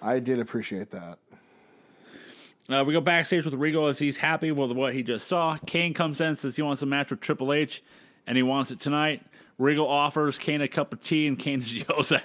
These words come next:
Speaker 2: him and says, "Give him the match."
Speaker 1: <laughs>
Speaker 2: Uh, we get a highlight reel of X F L, and again, the commentary team saying, "Hey, if you're not watching the X F L, or if you are, why the hell you not,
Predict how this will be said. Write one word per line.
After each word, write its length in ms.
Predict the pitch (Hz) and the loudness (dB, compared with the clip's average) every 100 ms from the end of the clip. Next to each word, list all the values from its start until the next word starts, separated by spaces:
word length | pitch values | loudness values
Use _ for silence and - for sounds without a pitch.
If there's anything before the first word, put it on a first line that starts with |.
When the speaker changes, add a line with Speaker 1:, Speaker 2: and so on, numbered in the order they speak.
| 147 | 0
Speaker 2:
him 120 | 139 | -2
and 100 | 127 | 0
says, 180 | 135 123 | -2 0
"Give 200 | 113 139 | 2 2
him 140 | 135 | 2
the 100 | 127 | 0
match." 480 | 123 120 113 - - 170 | 0 0 -2 -4 -8 -6
Speaker 1:
<laughs> 40 | 156 165 160 160 156 _ _ _ _ _ _ - - - - _ _ _ _ _ _ _ _ _ - - _ - - 110 | -4 -2 0 0 -4 _ _ _ _ _ _ -20 -20 -20 -20 _ _ _ _ _ _ _ _ _ -20 -20 _ -20 -8 0
Speaker 2:
Uh, 360 | 147 151 147 | 4 4 4
we 80 | 147 | 4
get 100 | 156 | 4
a 40 | 143 | 4
highlight 420 | 170 165 165 151 | 4 4 4 4
reel 280 | 156 156 143 | 4 4 4
of 160 | 139 | 2
X 240 | 147 160 175 | 2 2 2
F 180 | 143 | 0
L, 160 | 180 175 | 2 2
and 80 | 160 | 2
again, 260 | 135 165 147 | 2 0 0
the 60 | |
commentary 500 | - 170 160 165 151 | 0 0 0 2 0
team 240 | 143 147 127 | 2 0 2
saying, 220 | 139 123 | 0 2
"Hey, 360 | 170 185 117 - _ _ _ _ _ - | 2 4 2 -4 _ _ _ _ _ -2
if 100 | 147 | 2
you're 140 | 208 | 4
not 180 | 208 196 | 4 6
watching 300 | 196 175 170 | 4 4 2
the 80 | 170 | 4
X 260 | 180 - | 2 2
F 160 | 160 180 | 2 4
L, 180 | 170 131 | 4 4
or 180 | 135 139 | 4 4
if 100 | 156 | 6
you 160 | 180 | 6
are, 340 | 196 160 135 - - - | 6 6 4 0 -10 0
why 160 | 170 | 4
the 80 | 180 | 4
hell 200 | 160 165 | 6 4
you 200 | 151 151 | 4 2
not, 580 | 139 143 190 170 143 | 2 2 2 2 0